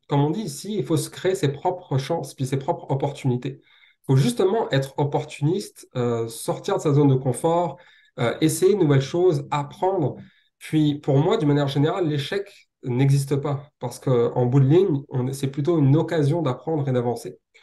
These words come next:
Donc, euh, je dirais que ce sont toutes ces rencontres qui ont fait mon parcours.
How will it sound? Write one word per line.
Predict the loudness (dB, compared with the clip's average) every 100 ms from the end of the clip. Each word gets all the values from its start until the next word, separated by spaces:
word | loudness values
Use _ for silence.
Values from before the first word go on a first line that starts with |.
| _ _ -2
Donc, | 2 4 2 -6 -12 -2
euh, | 0 0
je |
dirais | 0 -2
que | -2
ce | -4
sont | -4
toutes | -4 -4
ces | -4
rencontres | 0 0 0 -6 -10
qui | -6 0
ont | 0
fait | 0 -2 0
mon | 0
parcours. | -2 -6 -6 -6 -6 -8